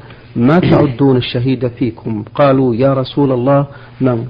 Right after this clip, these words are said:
قتل في سبيل الله فهو شهيد.' قال: 'إن شهداء أمتي إذن لقليل.' قالوا: 'فمن هم يا رسول الله؟' قال: 'من قتل في سبيل الله فهو شهيد، ومن مات في سبيل الله فهو شهيد،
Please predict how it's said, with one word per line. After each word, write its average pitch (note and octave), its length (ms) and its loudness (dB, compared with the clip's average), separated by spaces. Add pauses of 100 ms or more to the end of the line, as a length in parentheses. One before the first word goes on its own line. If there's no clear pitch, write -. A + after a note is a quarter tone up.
قتل C3 480 0
في D3+ 180 0
سبيل C3+ 380 -2
الله C3 360 0
فهو A2+ 280 -4
شهيد.' A#2 400 -4 (420)
قال: C#3+ 320 2 (360)
'إن D3 220 6
شهداء C3+ 680 0
أمتي D3 460 0
إذن D3 360 2
لقليل.' D3 560 0 (360)
قالوا: C3+ 400 2
'فمن C#3+ 360 2
هم B2+ 260 0
يا C3 180 0
رسول C3 400 -2
الله؟' B2+ 340 2 (440)
قال: C3+ 360 2 (260)
'من A#2+ 160 -2
قتل C3 420 -2
في D3 180 -2
سبيل B2+ 360 -2
الله B2+ 360 -2
فهو C3+ 300 0
شهيد، C#3+ 420 0 (360)
ومن D3 320 4
مات C#3 260 2
في C#3+ 240 0
سبيل C3+ 400 0
الله B2 380 0
فهو C3 300 -2
شهيد، C#3 500 -2